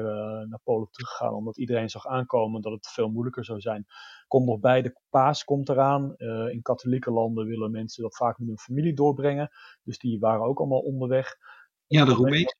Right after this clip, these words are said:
Speaker 2: president die riep al van: "Kom maar niet naar, eh,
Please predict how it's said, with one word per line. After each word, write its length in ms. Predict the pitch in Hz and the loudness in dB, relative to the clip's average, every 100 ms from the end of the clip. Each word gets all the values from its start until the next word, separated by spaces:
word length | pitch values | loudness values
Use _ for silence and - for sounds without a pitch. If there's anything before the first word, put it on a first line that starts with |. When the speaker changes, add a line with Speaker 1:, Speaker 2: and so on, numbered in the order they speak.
| _ | _
Speaker 2:
president 540 | 160 165 160 151 156 160 | -2 0 4 6 6 4
die 140 | 151 | 2
riep 160 | 160 151 | 2 0
al 120 | 135 | 0
van: 160 | 147 | 0
"Kom 160 | - 175 | 2 4
maar 180 | 151 147 | 6 4
niet 180 | 160 160 | 2 2
naar, 220 | 135 139 | 0 0
eh, 300 | 143 143 | 0 2